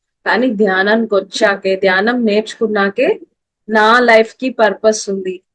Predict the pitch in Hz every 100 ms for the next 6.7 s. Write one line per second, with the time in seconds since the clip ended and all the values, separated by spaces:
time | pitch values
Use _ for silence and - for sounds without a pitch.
0 | _ 208 220 226 254 277 262 - _ _
1 | _ - 214 214 214 214 - _ _ -
2 | 240 247 285 233 220 240 226 214 214 226
3 | 220 214 202 214 202 196 185 - _ _
4 | _ _ 202 208 214 214 214 240 226 190
5 | - 214 - 202 196 196 220 254 233 202
6 | 226 226 190 175 190 185